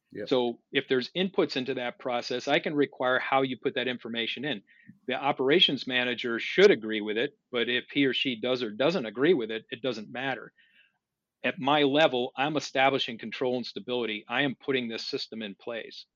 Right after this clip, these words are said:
Speaker 2: Um, so in my experience, I will say this, when I was in the Coast Guard, I did this multiple times where I was a,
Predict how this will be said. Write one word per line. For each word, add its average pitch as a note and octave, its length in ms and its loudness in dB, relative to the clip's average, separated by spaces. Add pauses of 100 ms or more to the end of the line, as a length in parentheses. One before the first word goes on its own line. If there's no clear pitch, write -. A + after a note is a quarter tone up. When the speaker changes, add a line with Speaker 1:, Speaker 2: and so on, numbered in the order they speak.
(480)
Speaker 2:
Um, G#2+ 380 -6
so C3 300 6 (800)
in C3 220 0
my C3+ 200 4
experience, C#3 640 4
I B2 60 0
will A#2+ 140 0
say A#2+ 260 0
this, B2+ 280 2
when A#2+ 100 -8
I A#2+ 60 -2
was B2 160 -4
in A#2 80 -8
the A2 80 -10
Coast D3 300 2
Guard, A#2+ 200 -4
I A2 100 -6
did A2+ 220 -6
this A#2 280 -6
multiple B2 520 0
times G2 500 -10 (500)
where A#2+ 520 4
I A#2+ 160 2
was A#2 280 -4
a, A2 320 -4